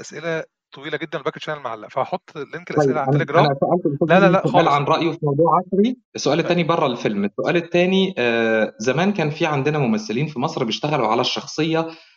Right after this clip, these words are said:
Speaker 2: وعلى الماضي بتاع الشخصية اللي ممكن ي-، يؤدي بيها لدوت، وبيذاكروا ده وبيكتبوه.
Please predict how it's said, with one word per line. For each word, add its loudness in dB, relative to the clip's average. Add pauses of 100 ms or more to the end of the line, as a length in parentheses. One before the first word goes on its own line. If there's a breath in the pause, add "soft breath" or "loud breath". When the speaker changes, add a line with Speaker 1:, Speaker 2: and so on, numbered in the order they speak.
(120)
Speaker 2:
وعلى 0
الماضي 2
بتاع -2
الشخصية 0
اللي 0
ممكن -2
ي-، 0
يؤدي -2
بيها 0
لدوت، 0
وبيذاكروا -2
ده 2
وبيكتبوه. -4